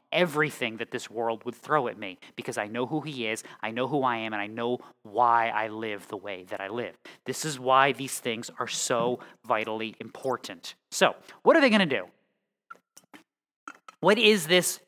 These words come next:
philosophy and empty deception? According to the tradition of men, according to the elementary principles of the world. See, that's easy. We just reject that out of hand, don't we? Why can we say that? First John two, "Do not love the world nor the things in the world.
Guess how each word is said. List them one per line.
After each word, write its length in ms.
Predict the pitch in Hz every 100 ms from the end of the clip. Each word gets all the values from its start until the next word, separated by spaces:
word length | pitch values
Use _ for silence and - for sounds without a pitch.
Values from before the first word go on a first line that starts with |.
| _ -
philosophy 680 | 156 160 185 - 175 175
and 80 | 160
empty 240 | 156 151
deception? 640 | 151 143 139 - - 101 - _ - -
According 640 | 160 - 196 247 269 262
to 120 | 247
the 100 | 180
tradition 600 | 180 185 175 220 226 240
of 120 | 226 151
men, 500 | 160 147 120 139 - -
according 520 | 147 - 190 208 220
to 100 | 208
the 160 | 165 160
elementary 520 | 170 214 190 180 180
principles 640 | 175 170 160 143 147 160 -
of 280 | 139 131 113
the 80 |
world. 260 | 151 170 123
See, 100 | 285
that's 220 | 349 349
easy. 420 | 381 339 208 - _ _ _ _ _ _ - _
We 140 | 285
just 160 | 277 269
reject 360 | 262 185 233 240
that 120 | 233
out 140 | 247
of 60 | 233
hand, 340 | 269 220 131
don't 180 | 185 151
we? 180 | 110 92 _ _ _ _ _ _ _ _ _
Why 200 | 135 135
can 160 | 190
we 120 | 196 233
say 220 | 277 247
that? 260 | 143 101 -
First 240 | 123 -
John 260 | 156 156 180
two, 340 | 285 190 104 - - - -
"Do 160 | 175
not 200 | 185 208
love 220 | 214 285 302
the 80 |
world 280 | 208 160 160
nor 180 | 160 175
the 100 | 196
things 320 | - 240 240
in 160 | 285 330
the 80 | 269
world. 380 | 165 110 101